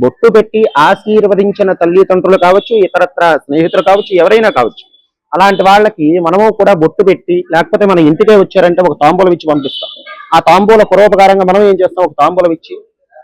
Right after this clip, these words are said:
వాళ్ళకి నమస్కారం చేస్తాం. అలా పెద్దలు అయితే పెద్దలకు తాంబూలం ఇవ్వడం, చిన్నపిల్లలు అయితే చిన్నపిల్లలకు తాంబూలం ఇవ్వడం, ఇలాంటివన్నీ కూడా జరుగుతూ వస్తాయి. కాబట్టి ఒకరు మనకు బొట్టు పెట్టారంటే మహాలక్ష్మి స్వరూపంగా మనల్ని భావిస్తారు. కాబట్టి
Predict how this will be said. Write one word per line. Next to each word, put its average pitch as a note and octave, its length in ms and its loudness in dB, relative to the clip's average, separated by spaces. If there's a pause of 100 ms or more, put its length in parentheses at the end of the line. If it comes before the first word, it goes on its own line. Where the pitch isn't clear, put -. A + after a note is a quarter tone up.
(140)
వాళ్ళకి F3 240 2
నమస్కారం E3 420 0
చేస్తాం. - 280 -4 (100)
అలా G#3 120 2 (140)
పెద్దలు F#3 380 2
అయితే F3 240 0 (280)
పెద్దలకు E3+ 380 0
తాంబూలం E3+ 360 2
ఇవ్వడం, E3+ 200 -4 (160)
చిన్నపిల్లలు E3 400 2
అయితే E3 140 -2 (100)
చిన్నపిల్లలకు D#3 500 0
తాంబూలం D#3 380 0
ఇవ్వడం, E3+ 180 0 (160)
ఇలాంటివన్నీ D3 460 -2
కూడా F3 200 2
జరుగుతూ D3 300 0
వస్తాయి. - 240 -14 (520)
కాబట్టి G3 380 2 (1080)
ఒకరు A3+ 260 2
మనకు G3 220 0
బొట్టు G#3 200 0
పెట్టారంటే G3+ 440 2 (100)
మహాలక్ష్మి A#3 480 2 (120)
స్వరూపంగా G#3+ 520 2
మనల్ని G3+ 300 0
భావిస్తారు. D#3+ 500 -2
కాబట్టి G3 340 0